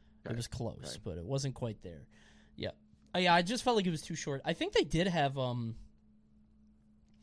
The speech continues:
Speaker 1: I think they did have D L C or something. Somebody in my chat said that they added stuff, but I had no idea. So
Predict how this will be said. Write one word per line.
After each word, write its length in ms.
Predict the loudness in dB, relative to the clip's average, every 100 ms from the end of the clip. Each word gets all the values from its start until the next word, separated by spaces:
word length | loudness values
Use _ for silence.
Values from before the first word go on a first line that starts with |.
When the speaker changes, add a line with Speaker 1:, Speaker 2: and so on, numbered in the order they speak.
| -20 -20 -6 0
Speaker 1:
I 60 |
think 160 | 4 4
they 80 | 2
did 180 | 2 2
have 120 | 2
D 100 | 0
L 100 | 0
C 200 | 0 2
or 60 | 2
something. 420 | 2 0 -2 -4
Somebody 260 | -2 2 2
in 60 |
my 100 | 2
chat 240 | 4 2 2
said 200 | 0 -2
that 100 | -2
they 160 | -2
added 240 | -2 -4 -4
stuff, 280 | -4 -4 -2
but 180 | -4 -2
I 140 | 2
had 140 | 2 2
no 120 | 0
idea. 360 | -2 -2 -6 -8
So 280 | -8 -8 -6